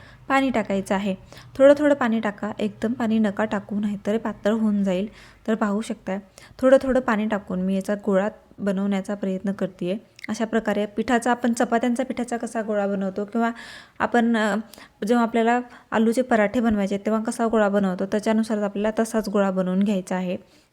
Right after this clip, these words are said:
पाहू शकताय गोळा बनवलेला आहे. आता हा गोळा आपल्याला दहा ते पंधरा मिनटं भिजत ठेवायचा आहे, म्हणजे छान असं मऊ आपलं पीठ होईल. तर पाहू शकताय दहा ते पंधरा मिनटं मी भिजल्यानंतर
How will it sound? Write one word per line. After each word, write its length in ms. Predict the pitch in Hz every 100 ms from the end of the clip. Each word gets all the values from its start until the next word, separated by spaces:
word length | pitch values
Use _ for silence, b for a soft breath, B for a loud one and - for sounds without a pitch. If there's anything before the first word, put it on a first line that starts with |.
| -
पाहू 200 | 202 196
शकताय 380 | 240 208 - 190 214 B B 220
गोळा 160 | 233
बनवलेला 540 | 233 226 196 202 220 220
आहे. 280 | 196 185 196 B B B
आता 240 | - 226
हा 120 | 226 208
गोळा 140 | 214
आपल्याला 260 | 202 208 202
दहा 180 | 214 196 240
ते 60 |
पंधरा 380 | 240 214 190 208
मिनटं 320 | 226 185 190 208
भिजत 200 | 240 214
ठेवायचा 520 | 190 220 190 185 190
आहे, 180 | 190 190
म्हणजे 240 | 202 190
छान 340 | 202 202 208 214
असं 200 | 214 220
मऊ 220 | 214 208
आपलं 300 | 202 196 180
पीठ 200 | 185 190 -
होईल. 180 | 190 208 B B B B -
तर 80 | 226
पाहू 260 | 226 208
शकताय 380 | 226 202 - 185 196 b -
दहा 240 | 226 196
ते 160 | 180 226
पंधरा 340 | 226 202 208
मिनटं 260 | 208 202 202
मी 100 | 208
भिजल्यानंतर 720 | 220 220 190 208 214 175 185